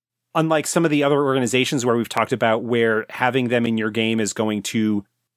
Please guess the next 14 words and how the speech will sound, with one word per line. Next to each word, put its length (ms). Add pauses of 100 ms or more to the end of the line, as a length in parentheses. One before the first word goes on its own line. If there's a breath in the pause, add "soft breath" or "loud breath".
(160)
necessitate 880
a 140
particular 480
focus, 680 (480)
either 300
thematically 600
or 60
geographically, 840 (320 soft breath)
the 80
Life 360
Rock 220
Rebellion 600
is 160
so 680